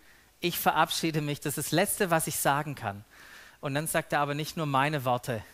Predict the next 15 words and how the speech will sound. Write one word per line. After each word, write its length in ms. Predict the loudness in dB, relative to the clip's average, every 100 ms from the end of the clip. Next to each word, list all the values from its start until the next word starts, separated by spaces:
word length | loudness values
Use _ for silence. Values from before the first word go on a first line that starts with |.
| -20 _ -20 -20 -14
sind 280 | -4 -2 0
entscheidend 640 | -2 -2 2 2 2 -2
hier", 120 | -4 -2
sondern 240 | -2 -2
jetzt 220 | -2 -2
mache 240 | 0 -2 -2
ich 140 | -2
was. 240 | -2 -2 -4
"Ich 220 | -6 -4
vertraue 580 | -4 0 2 4 4 0
euch, 460 | -2 -4 -8 -18 -20 -20 -20 -12
nun 280 | -2 0 0
vertraue 520 | 0 -4 0 2 2
ich 160 | 0 -4
euch 300 | -6 -6